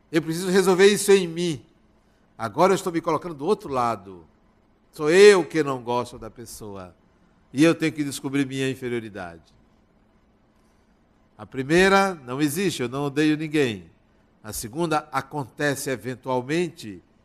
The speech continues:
eu não gostar de determinada pessoa. Eu vou trabalhar isso em mim. Até porque, como psicólogo, não tem como fugir.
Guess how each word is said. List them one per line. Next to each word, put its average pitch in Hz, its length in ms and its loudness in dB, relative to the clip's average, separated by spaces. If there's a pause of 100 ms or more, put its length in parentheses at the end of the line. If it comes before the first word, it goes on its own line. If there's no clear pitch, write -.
(140)
eu 139 120 -4
não 151 120 -4
gostar 156 360 -2
de 143 80 -6
determinada 131 520 -6
pessoa. 123 680 -4 (1400)
Eu 98 180 -16 (100)
vou 147 180 -2
trabalhar 104 480 -8
isso 95 260 -16
em 90 40 -20
mim. 85 220 -20 (520)
Até 160 220 0
porque, 226 320 0
como 175 220 0
psicólogo, 185 640 0
não 151 100 -6
tem 139 140 0
como 185 180 -6
fugir. 170 560 -6